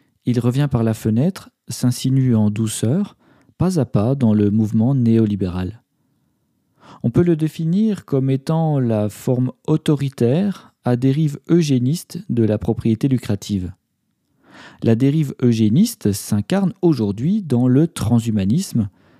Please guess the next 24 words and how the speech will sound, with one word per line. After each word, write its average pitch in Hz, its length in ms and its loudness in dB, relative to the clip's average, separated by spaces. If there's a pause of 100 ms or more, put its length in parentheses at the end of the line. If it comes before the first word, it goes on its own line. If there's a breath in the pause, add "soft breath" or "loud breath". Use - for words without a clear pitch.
(180 soft breath)
et 135 60 -4
sa 120 160 -4
volonté 117 480 2
de 135 140 2
créer 131 480 0
un 110 180 2
homme 135 300 2
augmenté 120 560 0
par 104 240 -4
des 110 100 0
prothèses 120 480 0
lucratives, 117 680 -2 (600 soft breath)
un 123 160 2
surhomme 190 680 0
lucratif. 147 840 -4 (1500)
La 113 120 -2
dérive 160 440 0
autoritaire 143 760 -4 (220)
s'illustre 156 560 -2
par 107 240 -2
la 98 180 -2
surveillance 104 580 -2
de 107 120 -2
masse, 151 420 -6